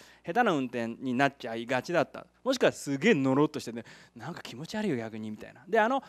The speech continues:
気持ちいいっていう感覚は人間のことを学習していくしかないということで、それをやろうとしてるっていう。へえ、すげえなと。で、エヌビディアはまあこの前のあの、うんと、シリコンバレーであの、やってたあー、発表はやっぱ相当すごかったみたいで、僕は行けなかったんですけど、テクノロジーの、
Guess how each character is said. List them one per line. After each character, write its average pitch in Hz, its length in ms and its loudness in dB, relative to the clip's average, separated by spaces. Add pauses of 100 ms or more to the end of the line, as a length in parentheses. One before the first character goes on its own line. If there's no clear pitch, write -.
(140)
気 - 140 -6
持 277 180 4
ち 277 100 -6
い 294 80 0
い - 20 -6
っ - 20 -12
て 220 100 -6
い 185 40 2
う 156 60 0
感 151 200 -4
覚 143 200 0
は 127 100 4
人 175 200 2
間 196 80 4
の 202 120 2
こ 196 80 0
と 185 100 2
を - 60 4
学 113 240 -4
習 139 140 -8
し - 40 -12
て - 80 -12
い 131 40 -10
く 131 100 -8
し - 40 -12
か 110 120 -8
な 143 180 2
い 113 80 -2
と - 100 -14
い 90 40 -12
う - 20 -14
こ - 100 -12
と 143 100 -8
で、 190 140 4
そ 151 120 0
れ 131 60 2
を - 20 2
や 123 120 0
ろ 117 120 -6
う 113 40 -10
と 113 100 -12
し - 80 -14
て 113 60 -10
る 104 60 -14
っ - 40 -16
て - 180 -20
い 101 60 -18
う。 - 20 -20 (560)
へ 110 240 -8
え、 104 40 -8
す - 160 -12
げ 123 100 -4
え 127 40 -2
な 104 240 -8
と。 - 120 -20 (460)
で、 170 100 0
エ 180 40 4
ヌ 202 80 6
ビ 254 100 2
デ 254 100 8
ィ - 20 12
ア 214 40 12
は 185 60 10
ま 185 160 10
あ 156 60 6
こ 170 100 0
の 180 80 2
前 202 160 6
の 160 100 8
あ 135 60 6
の、 117 340 0 (320)
う 110 60 -14
ん 123 80 -10
と、 113 400 -2 (300)
シ - 100 -14
リ 147 80 -4
コ 160 140 2
ン 165 40 -2
バ 165 140 8
レ 143 60 10
ー 127 40 2
で 113 380 -2
あ 113 100 -10
の、 107 280 -6 (720)
や 135 140 0
っ - 20 0
て 139 100 -8
た 120 280 -2 (360)
あ 104 520 -8
ー、 - 20 -12
発 - 200 -6
表 139 160 2
は 123 40 6
や 117 60 2
っ - 20 -2
ぱ - 80 -4
相 202 240 2
当 214 160 -2
す 185 100 -8
ご 190 100 0
か 170 100 -2
っ - 40 -6
た - 80 -12
み 107 120 -12
た 107 120 -10
い 104 40 -10
で、 120 120 -2
僕 127 180 -4
は 175 60 8
行 170 60 6
け 175 60 2
な 175 100 2
か 165 60 4
っ 135 80 2
た 120 100 -6
ん 113 60 -4
で 107 60 -6
す - 60 -16
け - 60 -12
ど、 110 80 -12
テ 120 80 -4
ク 123 80 -8
ノ 127 100 0
ロ 127 80 0
ジ 127 100 0
ー - 20 -2
の、 123 300 0